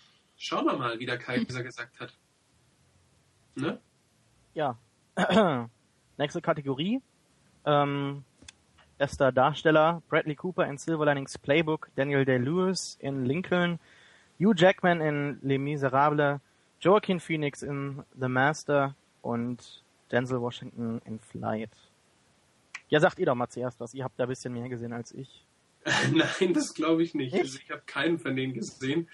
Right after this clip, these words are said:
Speaker 1: Von Flight <laughs> ist ja vorher schon ein bisschen. Ich weiß halt jetzt nicht, also ich schieb's mal aufs Drehbuch, dass, äh, dass der Denzel da so ein, ähm, so eine Klischeefigur spielen muss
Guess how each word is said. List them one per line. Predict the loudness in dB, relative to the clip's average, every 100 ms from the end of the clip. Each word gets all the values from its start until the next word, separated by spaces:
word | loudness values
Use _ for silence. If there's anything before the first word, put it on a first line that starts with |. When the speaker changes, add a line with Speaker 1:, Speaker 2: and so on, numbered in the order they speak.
| -12 -4
Speaker 1:
Von | 4 4
Flight | 2 -4 -6 -12
<laughs> | _
ist | -6 -6
ja |
vorher | 0 2 2
schon | 2 -2 -2
ein |
bisschen. | -2 -4 -4 -4 -6 -14 -20 -20 _
Ich | -8 0
weiß | 2 2 -2
halt | 0
jetzt | 0 0
nicht, | -2 -2
also | -8 -8
ich | -8
schieb's | -8 -6 -4
mal | -4
aufs | -6 -10
Drehbuch, | -2 -2 0 -4 -6
dass, | -6 -6 -6 -8
äh, | -6 -4
dass | -4 -2
der | -2
Denzel | -2 -2 -2 -2
da | -2 -2
so | 0 0
ein, | 2 0 0
ähm, | 0 2 2 0 -4 -8
so | 0 2
eine | 2 2
Klischeefigur | 0 0 4 2 2 0 0
spielen | 0 0 0
muss | 0 -2 -4 -6